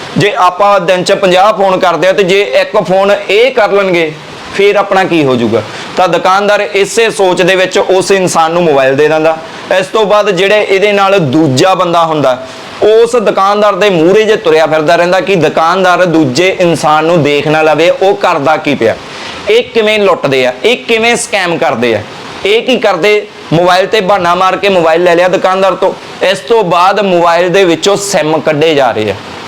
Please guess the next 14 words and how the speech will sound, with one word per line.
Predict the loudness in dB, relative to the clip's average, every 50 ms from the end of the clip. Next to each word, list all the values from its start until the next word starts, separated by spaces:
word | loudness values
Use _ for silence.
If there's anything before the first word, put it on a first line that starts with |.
| -14 -14 -14 -14 -14 -10
ਸਿਮ | -4 -2 -2 0 0 0 -2
ਕੱਢ | 0 0 0 0 0 0
ਕੇ | 0 0
ਹੁਣ | 0 2 2 2 2
ਲੋਕ | 2 4 2 2 2 0
ਕਹਿਣਗੇ | 0 0 0 -2 -2 -2 -2 0 -2 -2
ਕਿ | 0 -2 -2
ਸਿਮ | -2 -2 -2 -2 0 0 0 2
ਦੇ | 2 2 2
ਨਾਲ | 2 2 2 2
ਉਹ | 2 0 0
ਕੀ | 0 -2 -2 0
ਕਰ | 0 0 0
ਲੂਗਾ? | 0 0 2 2 2 0